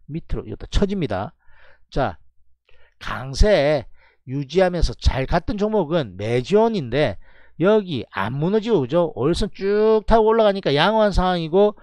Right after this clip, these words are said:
다만 월선을 이탈하는 음봉 크게 나온다면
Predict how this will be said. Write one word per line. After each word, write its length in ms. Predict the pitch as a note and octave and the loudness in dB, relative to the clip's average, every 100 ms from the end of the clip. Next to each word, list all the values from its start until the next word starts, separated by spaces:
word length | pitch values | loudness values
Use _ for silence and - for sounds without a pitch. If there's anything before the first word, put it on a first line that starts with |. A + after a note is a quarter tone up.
| - - | -20 -14
다만 400 | - C#3 E3+ F#3+ - - - _ - | -4 0 2 2 0 -12 -20 _ -8
월선을 640 | A2 F3+ A3+ A#3 A#3 G#3+ | 2 4 6 6 4 2
이탈하는 600 | A#3 A3 G#3 G3 F#3+ F#3 - - | -4 2 4 4 0 -2 -10 -10
음봉 360 | D#3+ F3 G#3 G3+ | -6 0 0 0
크게 220 | - A3 | -2 0
나온다면 600 | F3+ F3+ F#3 G3 G#3 G3+ | 0 2 2 4 2 0